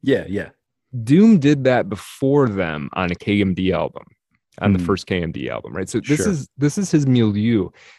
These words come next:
Speaker 2: So you gotta imagine Doom in a, you know, in a dark room, smoking a blunt, drinking a beer, poring over the dusty record collection with a sampler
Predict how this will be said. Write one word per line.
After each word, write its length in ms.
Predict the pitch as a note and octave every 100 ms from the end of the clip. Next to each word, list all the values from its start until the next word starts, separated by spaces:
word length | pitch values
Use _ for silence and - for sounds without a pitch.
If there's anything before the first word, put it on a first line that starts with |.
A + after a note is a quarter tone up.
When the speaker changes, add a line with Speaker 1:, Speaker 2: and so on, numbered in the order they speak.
| -
Speaker 2:
So 100 | D#3
you 40 |
gotta 160 | F#3 G#3+
imagine 400 | F3+ D#3 C3 G#2+
Doom 580 | G2+ C#3+ E3 E3+ E3 - _ _ _
in 120 | C3 B2
a, 140 | A2+ - -
you 100 | A#2
know, 140 | G#2
in 60 | A2
a 60 |
dark 360 | G#2 C3+ C3+ B2+
room, 400 | A#2 A2+ G#2+ G#2 - _ _ _
smoking 400 | - D3+ D3 D#3
a 40 |
blunt, 440 | B2+ A#2+ A#2 A2+ - _ _ _ _ _ _
drinking 400 | A2+ C3+ C#3+ D3
a 60 | C3+
beer, 520 | A2+ G#2+ G2+ G2+ G2 _ _ _ _ _ _
poring 560 | - - D3 E3 D#3+ D3
over 600 | C3+ C3 A#2 A#2+ A#2 - - _
the 160 | G#2+ F#2
dusty 760 | F2 F2+ A2 A#2 C3+ - C#3
record 460 | A#2+ A2+ G#2 G#2+ F#2+
collection 720 | - G#2 F#2+ - G#2+ G2 F#2+ _ _ _ _
with 160 | G#2 F#2
a 60 |
sampler 840 | E2+ - C#3 C3+ C3 B2+ B2 A#2+